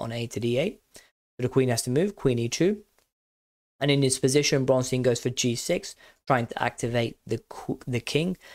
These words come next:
Maybe H six is a better move, preventing knight to G five. Okay, and so now we have knight to G five. And in this position, we have C four, which is a really interesting move.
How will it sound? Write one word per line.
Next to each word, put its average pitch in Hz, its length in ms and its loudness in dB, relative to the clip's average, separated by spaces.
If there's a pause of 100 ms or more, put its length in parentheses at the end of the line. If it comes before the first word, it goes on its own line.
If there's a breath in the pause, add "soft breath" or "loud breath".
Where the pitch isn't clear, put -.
(180 loud breath)
Maybe 180 300 4
H 156 240 2
six 135 200 -2
is 135 40 2
a 123 40 0
better 127 200 2
move, 127 260 0
preventing 123 440 -4
knight 113 200 -4
to 117 80 -12
G 120 140 -6
five. 135 320 -6 (580 soft breath)
Okay, 156 220 0
and 123 120 -4
so 123 100 -2
now 131 220 2
we 127 140 2
have 120 340 -4
knight 123 300 -2
to 127 80 -8
G 123 180 -4
five. 135 500 -2 (520)
And 135 140 2
in 131 100 2
this 127 160 0
position, 180 600 -2
we 131 220 0
have 127 400 -4
C - 300 0
four, 120 240 0
which 127 160 -4
is 139 100 -2
a 139 40 0
really 156 180 4
interesting 117 460 -4
move. 101 240 -8